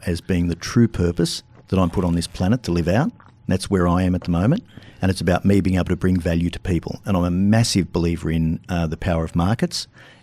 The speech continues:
And if I can provide some value that's there for customers, consumers, you know, aspiring leaders, if I can do that,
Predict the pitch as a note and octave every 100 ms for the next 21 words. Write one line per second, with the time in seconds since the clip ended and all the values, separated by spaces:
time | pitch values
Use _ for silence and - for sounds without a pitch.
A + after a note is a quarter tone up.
0 | - F#2 F2 G#2 B2 A2 F#2+ F2+ F2 -
1 | E2 D#2+ G2 E2+ D2 D2+ - F#2 F2+ -
2 | F2+ E2 D#2+ D#2+ - - - _ _ _
3 | _ _ _ - F#2+ - E2+ D#2+ F2+ -
4 | G2 F2 E2 D#2+ - - G2 E2 E2 -
5 | F2 F2+ D#2 D#2 F2+ F2 E2 G2 C#3+ G#2
6 | E2 G2+ A2 C#2+ - -